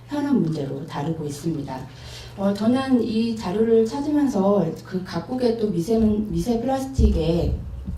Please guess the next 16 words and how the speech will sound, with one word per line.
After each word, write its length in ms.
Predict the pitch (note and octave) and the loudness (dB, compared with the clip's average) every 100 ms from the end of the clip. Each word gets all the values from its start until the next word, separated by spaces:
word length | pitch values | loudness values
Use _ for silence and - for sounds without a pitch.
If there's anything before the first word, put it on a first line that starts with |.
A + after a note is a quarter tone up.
| - - | -10 -10
규제가 400 | - E3+ F3+ E3+ | -4 -2 0 0
어떻게 300 | D#3 A3 A#3 | -4 2 4
이루어져 300 | F3+ G#3 G#3 | 4 4 2
있나를 300 | F#3 E3 D#3+ | 2 2 -2
살펴봤는데요. 800 | G3+ A3+ F#3+ - - F3+ F#3+ E3+ - - - | -2 -2 2 2 2 2 -2 -4 -8 -18 -6
대표적으로 680 | D4+ G3+ D4 C#4+ B3+ A#3+ A3+ | 0 2 4 4 4 4 4
미국에서 800 | E3+ G3+ A#3 G3+ F3 E3 F3+ D3+ | 4 2 2 2 2 2 2 -2
이제 80 | - | -4
오바마 380 | D#3+ G#3+ B3 A3+ | -2 2 4 4
대통령이 880 | G3+ G#3 G3+ F#3+ F3+ F3+ F#3+ E3+ D3 - - | 2 2 4 4 4 4 4 4 0 -4 -6
그만, 680 | - F3 F3 E3+ - F3 - | 0 4 6 4 2 -2 -4
마지막 640 | - D#3 G#3 F#3+ F3 - - | -4 0 4 6 4 0 -8
그, 440 | D#3+ D3+ C#3+ C#3 C#3 - - - | -6 -4 -4 -4 -8 -14 -18 -8
그만두기 440 | F3 F#3 F#3+ F#3+ | 0 2 2 0
전 240 | E3 D3+ D#3 | -6 -6 -6
십이월에, 720 | - D4 C#4+ F#3+ G3+ G#3 | -4 2 4 6 6 2